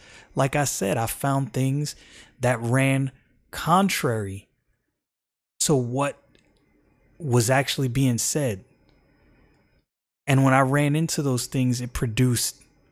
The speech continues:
I'm telling you, it produced much confusion. And this is why I wish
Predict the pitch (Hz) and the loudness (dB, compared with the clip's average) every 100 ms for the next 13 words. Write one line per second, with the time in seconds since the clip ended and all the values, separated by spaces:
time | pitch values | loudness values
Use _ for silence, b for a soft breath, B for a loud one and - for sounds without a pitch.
0 | - 113 101 - 139 131 113 117 - 123 | -12 -8 -8 -2 2 2 0 -2 -4 -4
1 | 107 120 - 101 107 123 123 - 127 110 | 0 -2 -2 -4 0 0 0 -4 -6 -4
2 | 135 131 117 98 95 - 113 127 - 123 | -2 0 0 -4 -8 -2 0 2 0 -4
3 | 120 117 107 107 131 127 - | -2 -2 -2 -2 -2 -2 -4